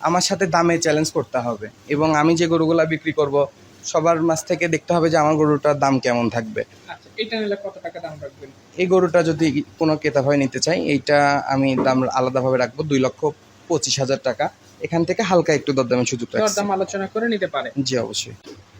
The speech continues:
Speaker 2: এই পাশে আজকে ভিডিও সিরিয়ালে পাঁচ নম্বর একদম কালো কুচকুচে কান মাথা ঘোরানো আর একটা গরু নিয়ে আসছেন, এটা সম্পর্কে একটু বলেন।
Speaker 1: ভাই এই গরুটা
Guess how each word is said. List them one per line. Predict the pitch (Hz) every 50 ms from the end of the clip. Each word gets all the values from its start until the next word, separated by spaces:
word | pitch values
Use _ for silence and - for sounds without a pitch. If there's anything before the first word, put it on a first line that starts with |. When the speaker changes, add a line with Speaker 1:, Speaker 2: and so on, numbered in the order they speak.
| - -
Speaker 2:
এই | 247 240 226
পাশে | 240 233 262
আজকে | 254 233 240 - -
ভিডিও | 233 240 233 240 247
সিরিয়ালে | 247 - - 247 240 240 233 233 226
পাঁচ | 233 226 214 208 - -
নম্বর | 226 220 226 247 247
একদম | 240 220 208 220 220 214
কালো | - 220 208 202 196
কুচকুচে | 202 - 202 - - 202 185 - 226
কান | - 214 196 190
মাথা | 185 185 - 185
ঘোরানো | 175 175 180 180 180 175 165
আর | 165 170
একটা | 175 180 - 196 190
গরু | 180 185 180
নিয়ে | 180 180 170 170
আসছেন, | 165 - - 262 254
এটা | 220 190 185 - 180
সম্পর্কে | 170 165 160 - - 160
একটু | 147 - - 143
বলেন। | 139 135 127 127 123 - -
Speaker 1:
ভাই | 151 151 147
এই | - - 165 170
গরুটা | 165 175 170 170 160 - 175 175